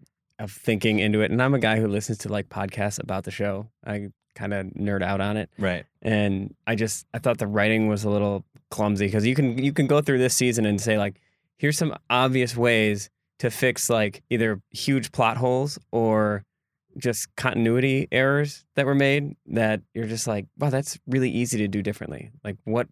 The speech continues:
Speaker 1: why wasn't there a writer in that room of, like, forty writers who's just like, "Hey, there's a huge gap there.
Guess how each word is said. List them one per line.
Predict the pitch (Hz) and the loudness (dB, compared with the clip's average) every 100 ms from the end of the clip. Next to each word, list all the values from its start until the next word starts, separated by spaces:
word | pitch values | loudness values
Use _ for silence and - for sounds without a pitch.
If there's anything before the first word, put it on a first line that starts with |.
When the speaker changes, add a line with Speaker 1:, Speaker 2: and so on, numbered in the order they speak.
| - | -6
Speaker 1:
why | - 113 | 0 2
wasn't | 117 120 110 | 2 2 0
there | 110 101 | 0 0
a | |
writer | 101 107 107 98 | 2 2 2 0
in | - 101 | 0 0
that | 98 | 0
room | 107 101 | -2 -2
of, | 95 | -4
like, | 101 | -6
forty | - 107 98 | -6 -6 -4
writers | 101 95 90 98 | -2 -2 -4 -8
who's | 104 101 | -10 -10
just | 104 | -8
like, | 107 | -4
"Hey, | 131 151 139 _ _ _ _ - | 0 0 0 _ _ _ _ -4
there's | 135 | 0
a | 143 | 2
huge | 156 143 | 2 4
gap | 143 143 | 4 4
there. | 139 113 107 107 | 4 2 2 -2